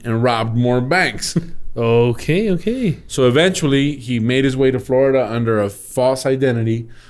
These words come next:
Speaker 1: There was all kinds of Interpol bulletins on the guy, and he
Speaker 2: <laughs>
Speaker 1: gets killed in Florida.
Speaker 2: Oh,
Speaker 1: So,
Speaker 2: shit.
Speaker 1: but apparently there's a movie called Standard. Now I gotta watch this movie. I Googled
Speaker 2: Yeah,
Speaker 1: Andre
Speaker 2: that
Speaker 1: Standard.
Speaker 2: sounds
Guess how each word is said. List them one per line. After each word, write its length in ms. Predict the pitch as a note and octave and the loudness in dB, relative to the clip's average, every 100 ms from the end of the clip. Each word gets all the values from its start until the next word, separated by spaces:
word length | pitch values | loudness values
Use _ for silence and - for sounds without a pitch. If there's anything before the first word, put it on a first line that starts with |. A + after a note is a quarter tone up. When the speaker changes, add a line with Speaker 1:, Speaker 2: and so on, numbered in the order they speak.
| - A2+ | -12 -2
Speaker 1:
There 100 | G#2+ | 2
was 180 | G#2 G#2 | 2 0
all 200 | A#2 A#2 | -2 -2
kinds 320 | B2+ B2 G#2+ | -2 -2 -2
of 100 | G#2+ | -2
Interpol 560 | B2+ C3+ B2 C3 A#2 | -2 -2 0 0 2
bulletins 460 | B2 C3+ B2 B2+ A#2 | 2 2 2 -2 0
on 100 | A2+ | 0
the 80 | G#2 | 0
guy, 380 | G2+ F#2+ F#2+ - - - | -2 0 -2 -2 -2 0
and 340 | - - G#2 G#2 | 4 4 4 4
he 120 | C#3+ | 4
Speaker 2:
<laughs> 80 | G#2 | 2
Speaker 1:
gets 160 | G2 | 0
killed 320 | - A#2 F#2+ | -2 0 0
in 60 | F2 | -4
Florida. 360 | - C#2 - - - - - | -8 -12 -12 -14 -16 -18 -12
Speaker 2:
Oh, 200 | A2 F#2+ | -8 -4
Speaker 1:
So, 180 | G2+ F2+ | -4 -4
Speaker 2:
shit. 260 | - F2+ - - | -6 -12 -16 -8
Speaker 1:
but 80 | B2+ | -4
apparently 320 | A#2 E3 F#3+ F3+ | 2 2 4 4
there's 160 | E3 | 4
a 60 | D#3+ | 4
movie 200 | D#3+ D#3+ | 4 2
called 260 | D3+ C3 | 2 2
Standard. 500 | - C3+ C3+ A2 G2 | 4 2 4 0 0
Now 220 | G#2+ A#2+ A2 | 0 0 0
I 180 | A2+ | 2
gotta 220 | A#2 A2 G2+ | 2 2 0
watch 260 | G2 F#2+ | -2 -4
this 120 | F#2 | -6
movie. 240 | G#2+ A#2 G2+ | -2 0 0
I 80 | G#2 | 0
Googled 300 | A#2+ A2+ A#2 | 0 2 2
Speaker 2:
Yeah, 240 | A#2+ A#2 | 2 2
Speaker 1:
Andre 180 | A#2 G#2+ | 2 0
Speaker 2:
that 240 | A#2 A2+ A2 | 0 -2 2
Speaker 1:
Standard. 220 | A2 | 0
Speaker 2:
sounds 40 | G#2+ | 0